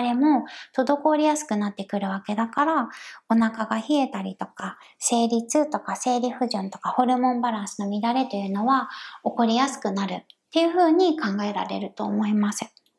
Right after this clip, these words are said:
あとは、腰が痛いっていう症状も、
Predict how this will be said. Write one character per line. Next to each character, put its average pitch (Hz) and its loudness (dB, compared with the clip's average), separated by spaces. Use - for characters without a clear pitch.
あ 339 0
と 330 2
は、 330 4
腰 339 2
が 349 4
痛 339 2
い 330 4
っ - -4
て 226 0
い 220 2
う 220 0
症 226 2
状 214 0
も、 254 4